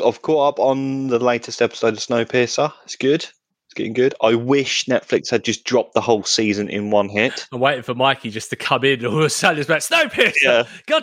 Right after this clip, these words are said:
Speaker 2: damn it!" <laughs>
Speaker 1: So, uh, yeah, on that. And, um,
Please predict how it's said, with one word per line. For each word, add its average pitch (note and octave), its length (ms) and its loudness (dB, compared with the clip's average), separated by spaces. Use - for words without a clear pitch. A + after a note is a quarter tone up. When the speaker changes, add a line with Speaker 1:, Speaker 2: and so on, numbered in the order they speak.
Speaker 2:
damn F4+ 240 -2
it!" - 140 -8
<laughs> D#3 80 -8
Speaker 1:
So, C#3+ 420 0
uh, B2+ 40 0
yeah, B2+ 360 0
on B2 160 -2
that. C3 220 0
And, C3 160 -2
um, D3+ 360 -2